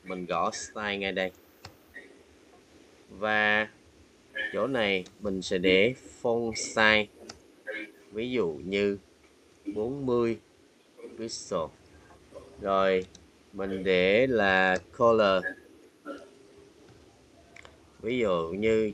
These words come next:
chỗ này mình sẽ cho là pin.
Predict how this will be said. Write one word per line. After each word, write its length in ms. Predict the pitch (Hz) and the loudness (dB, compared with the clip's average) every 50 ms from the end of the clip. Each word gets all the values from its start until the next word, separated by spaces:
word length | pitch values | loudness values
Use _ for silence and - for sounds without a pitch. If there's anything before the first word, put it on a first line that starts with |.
| - - | -6 -6
chỗ 240 | - 85 82 92 104 | -2 -2 0 0 0
này 380 | 117 104 95 92 90 90 90 - - - - - - - - - - - _ - - 92 | 2 4 6 6 6 6 4 0 -8 -16 -20 -20 -20 -20 -20 -20 -20 -20 _ -18 -14 -12
mình 300 | 95 95 92 92 90 87 | -10 -10 -8 -6 -8 -8
sẽ 260 | - - - 85 90 92 - - | -8 -6 -4 -4 -4 -4 -4 -4
cho 260 | 104 98 98 101 104 | -2 -2 0 0 0
là 240 | 98 90 87 87 - - _ _ | 0 0 0 -2 -4 -8 _ _
pin. 220 | - 110 104 95 | 0 0 0 0